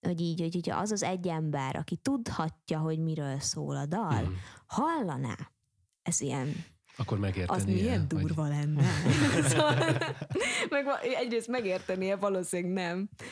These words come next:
Speaker 2: Aha.
Speaker 1: mert nyilván nem írok olyanokról, akik kedvesek voltak hozzám, tehát nem, nem, nem feltételezem, hogy, ö, hogy, hogy az, azok az emberek, akikről így írok, vagy akikhez írok, mert nem is nekik, hanem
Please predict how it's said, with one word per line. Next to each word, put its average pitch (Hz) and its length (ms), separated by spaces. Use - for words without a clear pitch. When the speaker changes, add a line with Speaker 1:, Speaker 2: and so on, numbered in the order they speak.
Speaker 2:
Aha. - 140
Speaker 1:
mert 160 480
nyilván 196 320
nem 185 200
írok 170 300
olyanokról, 170 380
akik 170 240
kedvesek 185 680
voltak 190 400
hozzám, 226 600
tehát 151 220
nem, 208 180
nem, 220 240
nem 208 220
feltételezem, 175 960
hogy, 180 200
ö, 165 180
hogy, 180 280
hogy 170 200
az, 170 160
azok - 340
az 165 120
emberek, 165 400
akikről 165 520
így 160 220
írok, 160 300
vagy 156 180
akikhez 160 580
írok, 170 440
mert 180 160
nem 220 80
is 220 100
nekik, 214 380
hanem 170 320